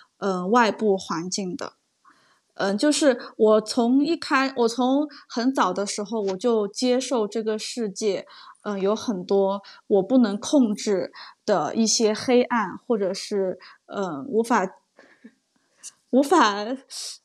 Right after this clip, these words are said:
毁三观的一些事情。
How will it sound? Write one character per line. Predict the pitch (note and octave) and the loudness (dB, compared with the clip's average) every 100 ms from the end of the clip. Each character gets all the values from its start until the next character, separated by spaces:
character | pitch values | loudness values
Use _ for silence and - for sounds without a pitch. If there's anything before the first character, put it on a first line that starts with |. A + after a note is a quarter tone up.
| _ _ _ - _ _ _ | _ _ _ -20 _ _ _
毁 | - A#3+ A#3+ | 0 2 2
三 | - D#4 D#4 | 0 -2 -2
观 | D4 D4 | -2 -2
的 | B3+ | -4
一 | A#3 C4 | -6 -8
些 | B3+ A#3 | -6 -8
事 | B3 - C#4 | -8 -8 -10
情。 | A#3+ - F3+ E3 | -10 -12 -12 -12